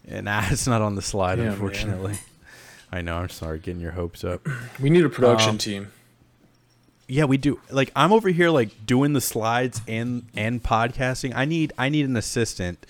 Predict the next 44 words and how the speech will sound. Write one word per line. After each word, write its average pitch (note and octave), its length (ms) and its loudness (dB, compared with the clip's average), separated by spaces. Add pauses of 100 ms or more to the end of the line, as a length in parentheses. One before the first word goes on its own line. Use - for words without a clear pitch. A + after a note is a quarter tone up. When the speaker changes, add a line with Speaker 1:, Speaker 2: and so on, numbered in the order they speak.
(300)
Speaker 1:
who A2 160 0
can G#2+ 220 0
just G2+ 240 -4
be A2 140 0
here G#2+ 140 4
pushing G#2 440 -2
the F#2+ 80 0
buttons F#2 360 -4
for G2+ 220 -8
me, F2 120 -6
so - 140 -6
I F2+ 40 -2
don't F2+ 160 -6
have F#2+ 200 -6
to, E2+ 260 -4 (440)
have G2 140 -12
to F2+ 80 -10
worry F2 140 -6
about E2 200 -10
that. E2 120 -8
And F#2+ 100 -8
they G#2 80 -2
can G2+ 160 -4
make F#2+ 220 -4
all F2 160 -2
the F2 140 -14
slides F2 480 -6
and D#2+ 100 -16
everything, D#2 400 -14
and E2 80 -14
then E2+ 80 -10
we G2 120 -6
can G#2 140 -8
just E2 180 -10
focus F2 320 -8
on D#2+ 120 -14
talking. - 460 -14 (120)
Speaker 2:
Mm-hmm. G2+ 300 -8 (600)
Speaker 1:
We're A2 120 -2
taking B2+ 300 0
applications F#2+ 600 -4
now. D#2+ 240 -10 (680)
Email G#2+ 260 -2
us - 280 -6